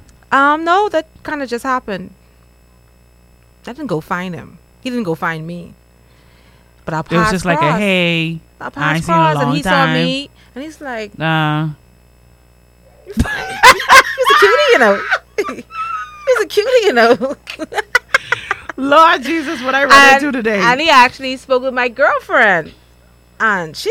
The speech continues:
Speaker 1: was like, "Hey, he wants to talk to you."
Speaker 2: Oh,
Speaker 1: Like,
Speaker 2: okay.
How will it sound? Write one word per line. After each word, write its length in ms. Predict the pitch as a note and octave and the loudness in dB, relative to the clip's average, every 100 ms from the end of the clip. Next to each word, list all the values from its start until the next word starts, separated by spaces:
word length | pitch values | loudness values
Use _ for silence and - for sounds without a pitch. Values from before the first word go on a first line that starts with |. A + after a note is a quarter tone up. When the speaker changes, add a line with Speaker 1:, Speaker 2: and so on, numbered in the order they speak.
| C5+ C5 | 0 0
Speaker 1:
was 100 | C#4+ | -6
like, 340 | A#3 G3 D3+ _ _ _ _ _ _ _ _ _ _ _ _ - | -14 -14 -16 _ _ _ _ _ _ _ _ _ _ _ _ -20
"Hey, 540 | C#4 D#4 E4+ D#4 F#3+ - _ - A3 C4 _ _ _ _ | -16 -14 -12 -12 -12 -16 _ -20 -20 -20 _ _ _ _
he 120 | C#4+ | -18
wants 220 | C#4 C4 - | -16 -16 -16
to 40 | |
talk 280 | C4 C4+ F#4 | -16 -16 -14
to 100 | A4 | -8
you." 360 | G4+ E4 F3 - _ E3+ | -6 -6 -8 -12 _ -10
Speaker 2:
Oh, 80 | |
Speaker 1:
Like, 200 | G3 A#4+ | -6 -6
Speaker 2:
okay. 320 | - F3 F#4+ | -6 -8 -6